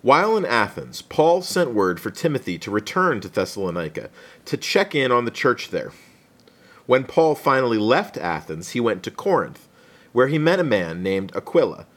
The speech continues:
who had left Italy with his wife Priscilla,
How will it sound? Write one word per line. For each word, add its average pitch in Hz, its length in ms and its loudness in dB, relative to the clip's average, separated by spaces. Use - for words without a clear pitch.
who 143 120 2
had 131 100 2
left 147 340 0
Italy 98 360 0
with 92 160 -6
his 98 160 -6
wife 107 260 0
Priscilla, 107 560 -2